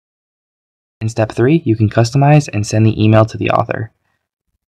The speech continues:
This email is a bit more extensive than the others. You have four different options. You can send the straightforward revision required notification, which will communicate to the authors that you believe the coverage of their article should be strengthened before the manuscript can be officially accepted.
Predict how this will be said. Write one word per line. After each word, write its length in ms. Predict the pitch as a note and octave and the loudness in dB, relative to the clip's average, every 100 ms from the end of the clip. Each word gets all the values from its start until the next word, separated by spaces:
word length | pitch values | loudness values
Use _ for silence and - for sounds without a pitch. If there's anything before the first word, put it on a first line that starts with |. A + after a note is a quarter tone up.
| _ _ _ _ _ _ - | _ _ _ _ _ _ -10
This 220 | D3 - | -8 -4
email 280 | G#2 G#2+ A2 | -2 0 2
is 120 | A2+ | 2
a 60 | A2 | 2
bit 160 | B2+ | 2
more 160 | A#2+ A#2 | 4 2
extensive 580 | A2+ - A#2+ A#2 A2 A2 | 2 -2 -2 0 -2 -2
than 160 | A2 | -4
the 140 | A2+ - | -4 -4
others. 460 | - - A2+ - _ _ _ _ _ _ _ _ _ _ | -6 -8 -8 -10 _ _ _ _ _ _ _ _ _ _
You 100 | B2+ | -2
have 180 | B2 A#2 | 2 2
four 340 | - B2+ D3 D3 | 0 -2 0 -2
different 240 | A#2 A2 | -4 -4
options. 460 | G#2+ - - - - _ _ | -6 -8 -14 -14 -18 _ _
You 120 | A2+ | -4
can 160 | A#2 A2+ | 0 2
send 280 | - A#2+ | 4 4
the 60 | G#2 | 4
straightforward 720 | - D3+ D#3+ - G#2+ G2+ G2 | 2 0 0 0 0 0 -2
revision 400 | G2 G#2+ C3+ C3 | 0 4 4 4
required 480 | A2 G2 - A2+ G#2+ | 2 0 2 4 4
notification, 840 | G2+ G2 - - G2+ A2 A#2 A2+ - - | 0 -4 -8 -8 -6 -6 -6 -8 -8 -4
which 180 | B2 | 0
will 100 | A#2+ | 2
communicate 500 | A#2 C3+ F3+ F3 A2+ | 4 6 6 4 2
to 80 | A2 | 0
the 140 | G#2+ G#2+ | 0 0
authors 520 | A#2 G2+ G#2 G#2+ - | -2 -2 -2 -2 -4
that 80 | - | 0
you 100 | A#2+ | 2
believe 300 | A2+ A2+ A#2+ | 4 4 4
the 100 | C3+ | 2
coverage 380 | - G#2+ A#2+ A#2+ | 2 2 2 2
of 140 | B2 | 2
their 140 | C#3 C#3 | 4 4
article 340 | C#3 C#3+ C#3+ | 4 2 0
should 160 | - G#2 | -2 -2
be 60 | |
strengthened 540 | G#2 - G#2+ G2+ A#2 A#2 | -2 0 0 2 2 2
before 280 | G#2+ A2+ A2 | 0 2 4
the 100 | G#2+ | 4
manuscript 500 | G#2+ G#2+ - A2 - | 4 2 0 -2 -2
can 120 | G2+ | -2
be 120 | G#2 | -2
officially 400 | G2+ G2+ G2+ F#2+ | -2 -4 -2 -4
accepted. 540 | - - F#2 - - | -6 -6 -6 -10 -14